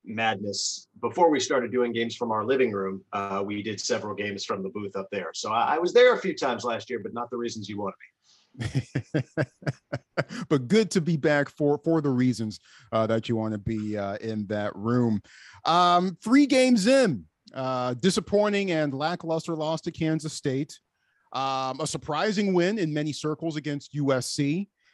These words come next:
Speaker 2: and a win that maybe wasn't quite as clean as you might have hoped in the second half, but still a, a pretty convincing and fairly comfortable win against Vanderbilt on the road anyway last week.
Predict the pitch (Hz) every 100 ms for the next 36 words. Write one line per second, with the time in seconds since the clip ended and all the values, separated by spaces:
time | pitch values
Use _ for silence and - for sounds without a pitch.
0 | _ - 208 208 196 254 302 320 285 254
1 | 220 254 233 226 226 196 - 214 247 254
2 | 190 - 240 240 226 202 156 185 190 190
3 | 165 139 - 170 202 240 240 208 196 -
4 | 214 208 202 190 208 208 196 180 - -
5 | 214 196 185 165 165 - 226 196 165 -
6 | 175 147 185 - 180 147 - 160 151 131
7 | 165 165 156 151 151 143 139 - 143 160
8 | 147 123 123 - 139 147 135 127 127 127
9 | 147 165 196 120 113 - 113 139 185 -
10 | 131 127